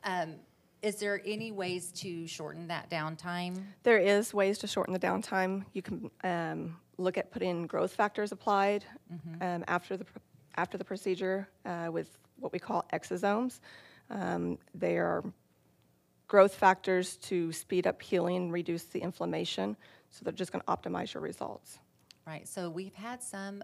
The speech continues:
Speaker 1: um, a, a, quite a few clients that's done the exosomes and those types of things,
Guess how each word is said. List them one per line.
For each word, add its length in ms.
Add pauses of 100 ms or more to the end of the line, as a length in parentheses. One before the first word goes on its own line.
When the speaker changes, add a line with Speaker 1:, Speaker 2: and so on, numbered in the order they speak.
Speaker 1:
um, 400 (180)
a, 160
a, 60 (120)
quite 200
a 40
few 180
clients 460
that's 260
done 200
the 220
exosomes 800 (500)
and 220
those 220
types 300
of 80
things, 480